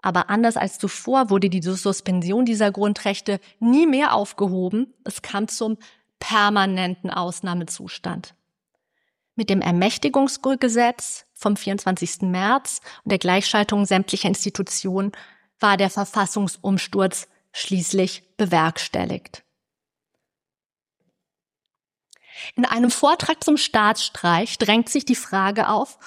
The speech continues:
ob die Geschehnisse am dreißigsten Januar dreiunddreißig und der sich anschließenden Monate als Staatsstreich bezeichnet werden können.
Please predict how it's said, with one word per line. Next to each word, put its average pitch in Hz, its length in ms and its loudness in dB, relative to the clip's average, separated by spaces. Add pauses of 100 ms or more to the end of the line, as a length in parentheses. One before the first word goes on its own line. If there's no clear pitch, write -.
(180)
ob 208 140 -2
die 214 120 -2
Geschehnisse 262 640 0
am 226 100 0
dreißigsten 226 680 -2
Januar 202 320 4
dreiunddreißig 196 920 -2 (800)
und 208 100 2
der 208 80 0
sich 185 240 -4
anschließenden 220 560 0
Monate 208 520 0 (440)
als 262 240 2
Staatsstreich - 960 0
bezeichnet 175 580 -4
werden 165 280 -4
können. 170 340 -6